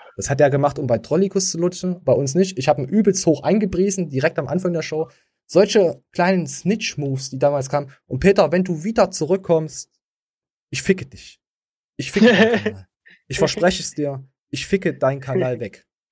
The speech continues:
Speaker 1: Ohne Scheiß,
Speaker 2: Junge,
Speaker 1: das ist
Speaker 2: jetzt
Speaker 1: ein, das ist ein hundert Prozent Qualitätsversprechen und es ist anti-klumpfrei. Verspreche ich. <laughs>
Speaker 2: Jetzt
Speaker 1: So.
Speaker 2: weißt du endlich, wie es mir immer geht, wenn ich einen wirklich nicht mag.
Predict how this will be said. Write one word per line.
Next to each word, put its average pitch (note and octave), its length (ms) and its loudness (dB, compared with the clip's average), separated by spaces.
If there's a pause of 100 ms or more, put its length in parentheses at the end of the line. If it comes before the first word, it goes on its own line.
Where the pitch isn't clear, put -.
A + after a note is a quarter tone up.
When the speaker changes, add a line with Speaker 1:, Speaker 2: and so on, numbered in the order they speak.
(280)
Speaker 1:
Ohne F#3+ 240 6
Scheiß, E3 320 4
Speaker 2:
Junge, D#3+ 40 4
Speaker 1:
das - 20 2
ist D3 80 2
Speaker 2:
jetzt D3 100 0
Speaker 1:
ein, D#3+ 140 2 (280)
das F3+ 120 2
ist A3+ 80 2
ein A3+ 160 6
hundert D4+ 280 6
Prozent C4+ 400 2
Qualitätsversprechen A3+ 960 0
und A3+ 180 -2
es A3 140 0
ist F#3 220 -8
anti-klumpfrei. A3 1080 0 (420)
Verspreche F#3+ 440 -2
ich. - 180 -16 (580)
<laughs> - 40 -2 (560)
Speaker 2:
Jetzt D3 240 0
Speaker 1:
So. C#3+ 80 4
Speaker 2:
weißt F3+ 300 4
du D#3+ 180 -2
endlich, F3+ 360 -4
wie F3 80 0
es - 140 -6
mir E3 180 2
immer D#3 180 2
geht, D3 240 -6
wenn C#3+ 140 -4
ich D3+ 180 -6
einen C3+ 160 -4
wirklich D3 420 -10
nicht C3 260 -12
mag. G#2 460 -8